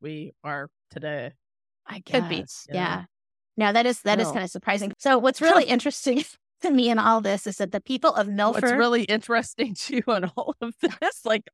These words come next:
Speaker 1: none of
Speaker 2: I know.
Speaker 1: that was.
Speaker 2: <laughs>
Speaker 1: Oh my
Speaker 2: I know.
Speaker 1: This is a
Speaker 3: Well
Speaker 1: National Enquirer <laughs>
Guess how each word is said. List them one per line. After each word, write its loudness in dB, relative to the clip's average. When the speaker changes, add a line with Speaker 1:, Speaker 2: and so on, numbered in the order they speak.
Speaker 1:
none 6
of 6
Speaker 2:
I 4
know. 4
Speaker 1:
that 6
was. -4
Speaker 2:
<laughs> -4
Speaker 1:
Oh 6
my 6
Speaker 2:
I 4
know. 2
Speaker 1:
This -14
is -6
a 4
Speaker 3:
Well 6
Speaker 1:
National 4
Enquirer 4
<laughs> -8